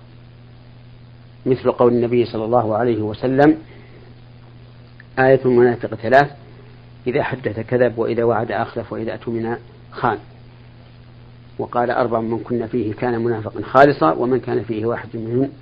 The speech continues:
كان فيه خصلة من النفاق حتى يدعاها". فهذا نفاق أصغر لا يخرج من الملة، لكنه يخشى أن يتدرج بصاحبه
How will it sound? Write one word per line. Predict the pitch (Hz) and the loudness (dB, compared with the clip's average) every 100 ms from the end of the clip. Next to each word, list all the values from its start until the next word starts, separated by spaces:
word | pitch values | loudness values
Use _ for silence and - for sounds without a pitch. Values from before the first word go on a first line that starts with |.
| - - - - - - | -20 -20 -20 -20 -20 -4
كان | 135 127 | 2 2
فيه | 120 123 110 101 | 2 0 -2 -6
خصلة | - 127 - 110 | -8 -8 -6 -6
من | 113 | -4
النفاق | 113 113 104 123 120 | -4 -4 2 2 2
حتى | - 123 160 | -6 -8 -4
يدعاها". | 123 104 - - - - - - - - - - - - - - - - - - - - - - - - - - - | -6 -6 -10 -12 -16 -20 -20 -20 -20 -20 -20 -20 -20 -20 -20 -20 -20 -20 -20 -20 -20 -20 -20 -20 -20 -20 -20 -20 -6
فهذا | 127 147 135 | 4 6 6
نفاق | 123 120 135 113 120 | 2 4 2 0 -4
أصغر | 135 - 113 - - - - - - - - - - | -6 -2 -2 -2 -8 -20 -20 -20 -20 -20 -20 -6 6
لا | 147 | 8
يخرج | 135 123 120 | 6 4 0
من | 120 | 0
الملة، | 110 113 131 127 120 - - - - - - - - - | 0 0 0 -2 -4 -12 -20 -20 -20 -20 -20 -20 -20 -4
لكنه | 123 127 139 135 127 156 | -4 0 2 2 6 4
يخشى | - - 143 | 4 4 6
أن | 143 - 120 | 8 4 -2
يتدرج | 107 113 123 123 107 | -4 0 2 2 0
بصاحبه | 101 98 123 113 131 160 | -6 -2 -2 0 0 0